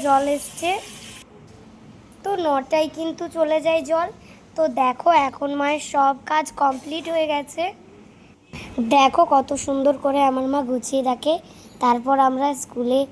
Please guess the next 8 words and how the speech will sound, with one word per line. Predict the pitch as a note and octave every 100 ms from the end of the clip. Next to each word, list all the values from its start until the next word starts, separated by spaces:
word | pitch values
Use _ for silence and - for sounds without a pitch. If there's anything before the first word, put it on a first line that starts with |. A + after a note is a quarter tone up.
| - - -
স্কুল | - C4+ B3+ A3+
থেকে | C4+ C#4 B3
আসি, | A#3 C#4 E4 A4+ - - - - - - - - - - - - G#4+ G#4 - - - - - - - -
তারপর | C4 C4 C#4 D4+ C4+
আবার | C4 C#4+ D4 D4 A#3+
ঘর | - B3 B3 B3
একদম | A#3 B3 B3 A#3+
গান্দা | A3+ A#3 A#3